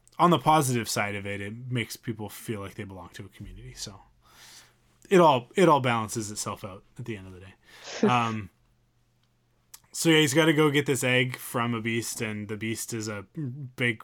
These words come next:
Speaker 1: woolly rhinoceros monster. Um, and it beats the crap out of him. It just beats
Speaker 2: Hey.
Speaker 1: the snot out of the Mandalorian.
Speaker 2: It is
Speaker 1: And
Speaker 2: scary.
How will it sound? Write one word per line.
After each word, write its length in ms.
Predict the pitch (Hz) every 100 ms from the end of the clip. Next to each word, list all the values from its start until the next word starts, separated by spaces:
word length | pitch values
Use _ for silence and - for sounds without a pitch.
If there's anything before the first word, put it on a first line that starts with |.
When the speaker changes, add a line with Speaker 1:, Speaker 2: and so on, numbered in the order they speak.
| -
Speaker 1:
woolly 440 | 147 117 113 113
rhinoceros 800 | 110 107 104 104 - 104 104 - - _ - - _ _
monster. 640 | 123 107 107 - 104 101 _ _ _ _ _ _
Um, 460 | 107 104 98 98 92 _ _ _ _ _ _ _ _ _ _ _
and 200 | 135 156
it 280 | 170 123 -
beats 280 | 147 160 -
the 120 | 156
crap 320 | - 143 147
out 140 | 110
of 80 | 101
him. 220 | 95 98 -
It 160 | 131 127
just 220 | 180 143 120 _
beats 300 | 135 151 180
Speaker 2:
Hey. 60 | -
Speaker 1:
the 120 | 147
snot 680 | - - - 127 120 120 110
out 160 | 117 110
of 60 | 107
the 80 |
Mandalorian. 840 | 110 110 110 110 107 104 101 101 101 _ _ - - - _ -
Speaker 2:
It 80 | 127
is 300 | 123 - 123
Speaker 1:
And 0 | - - - -
Speaker 2:
scary. 260 | 214 208